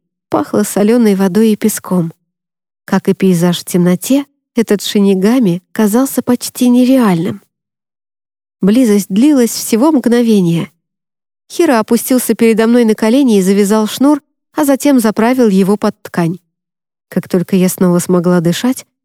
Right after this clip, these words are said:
внутри всё сжалось от грызущего унижения. Я была такой бестолковой, что пришлось одевать меня, как ребёнка. Хиро поискал что-то глазами в кроне дерева,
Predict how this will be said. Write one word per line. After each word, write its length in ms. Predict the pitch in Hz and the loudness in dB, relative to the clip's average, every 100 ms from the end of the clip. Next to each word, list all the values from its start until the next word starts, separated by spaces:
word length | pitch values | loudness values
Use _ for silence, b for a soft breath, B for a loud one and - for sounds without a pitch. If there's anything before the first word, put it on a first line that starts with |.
| - | -2
внутри 480 | 196 214 - 254 | 2 2 0 -2
всё 240 | 269 - 208 | -2 -2 -2
сжалось 520 | 185 202 254 247 - - | 0 -2 0 -2 -4 -6
от 120 | 196 | -2
грызущего 680 | 196 208 185 220 - 226 226 | 0 0 0 -2 -2 0 2
унижения. 760 | 226 233 220 214 175 160 165 _ _ _ _ _ _ _ - | 2 2 2 0 0 -4 -8 _ _ _ _ _ _ _ -6
Я 240 | 262 262 | -4 -2
была 320 | 214 202 226 233 | 0 0 0 -4
такой 380 | - - 220 - | -8 -8 -6 -4
бестолковой, 880 | 202 - 202 208 - 277 247 214 - _ | -4 -4 -4 -6 -2 -2 0 -2 -4 _
что 220 | - - 277 | -20 -8 -4
пришлось 520 | 269 262 - 247 254 | -2 -2 -2 -2 -2
одевать 440 | 220 254 302 - | 0 0 0 0
меня, 260 | 202 196 202 | 0 0 0
как 220 | - - | -2 -2
ребёнка. 640 | 277 233 220 165 156 175 - _ _ _ _ _ _ _ _ _ _ - | 0 2 0 0 -4 -10 -12 _ _ _ _ _ _ _ _ _ _ -6
Хиро 220 | 220 196 | -2 0
поискал 420 | 202 196 - 190 | 0 -2 -2 -4
что-то 280 | - 185 190 | -2 -4 -2
глазами 460 | 180 185 185 175 | 0 0 0 0
в 60 | 180 | -2
кроне 360 | - 190 175 165 | 0 0 2 0
дерева, 460 | 185 262 202 175 | 0 2 0 -4